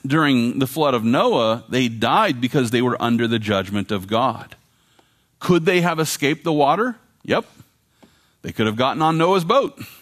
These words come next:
They could have gotten on Noah's boat and been saved from the flood waters. But they didn't believe.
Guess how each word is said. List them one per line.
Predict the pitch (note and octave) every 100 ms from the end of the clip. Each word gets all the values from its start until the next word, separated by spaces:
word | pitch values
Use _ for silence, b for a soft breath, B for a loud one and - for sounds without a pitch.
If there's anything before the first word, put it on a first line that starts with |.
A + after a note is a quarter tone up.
| b b b b b b b b b -
They | B2
could | F3
have | C#3+
gotten | D3 F3
on | G3+ F#3+
Noah's | F#3 G3
boat | D#3+ E3 C3+
and | D3
been | D#3
saved | - C#3 C3+
from | D3
the | C#3
flood | C#3+ D3+ C#3+
waters. | A2 F#2 F#2 - - - - b -
But | C#3
they | D#3+
didn't | F3+ F3
believe. | F3 A#3 C#3+ A2 -